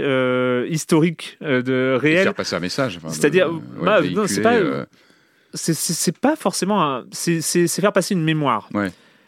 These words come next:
Speaker 1: C'est faire passer, euh, des, des, le souvenir, euh, d'événements passés qu'il ne
Speaker 2: Mhm.
Speaker 1: faut pas oublier. Tu vois, c'est pas,
Speaker 2: Ouais, bien
Speaker 1: euh,
Speaker 2: sûr, ouais.
Speaker 1: il y a pas un grand, un grand message. C'est juste, voilà, il s'est passé ça. Et, euh, bah, voilà, il
Speaker 2: En
Speaker 1: faut,
Speaker 2: le
Speaker 1: il
Speaker 2: mettant
Speaker 1: faut, il faut le
Speaker 2: différemment en
Speaker 1: raconter.
Speaker 2: image.
Speaker 1: Il faut le raconter comme vous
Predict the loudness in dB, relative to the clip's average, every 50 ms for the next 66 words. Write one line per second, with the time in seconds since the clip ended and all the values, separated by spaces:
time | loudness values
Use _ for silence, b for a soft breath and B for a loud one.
0 | b b b -4 -2 2 2 2 4 4 2 2 2 2 2 4 6 6 4 4
1 | 4 2 2 2 2 0 2 2 2 0 0 0 0 2 2 2 2 2 2 2
2 | 2 2 0 0 2 2 2 4 4 4 4 2 2 2 2 0 2 2 2 2
3 | 2 0 0 0 0 0 0 0 0 0 -4 -4 -4 -4 -4 -4 -2 2 0 2
4 | 4 6 4 4 4 0 -2 0 0 -2 -2 -2 -2 -2 0 0 2 0 2 2
5 | 4 4 4 4 2 2 2 0 0 0 0 0 0 2 2 2 2 2 2 2
6 | 2 0 -2 -4 -4 -4 -4 -2 -4 -4 -2 -2 -2 0 0 0 0 0 -2 0
7 | 0 0 2 4 2 2 2 0 -2 0 2 2 4 4 2 0 0 -2 -6 -4
8 | -6 -8 -8 -8 _ B B B B B B B B B B 2 2 4 4 6
9 | 4 4 4 2 2 0 0 0 0 0 -2 -4 -2 -2 2 4 4 4 6 6
10 | 6 4 4 4 2 2 4 6 6 6 6 4 4 4 2 4 2 2 2 2
11 | 2 2 0 0 -2 -4 -6 -6 -8 -8 -8 -4 0 4 4 4 4 4 2 0
12 | 0 -4 -4 -2 0 0 0 0 0 -2 -2 -2 -2 -4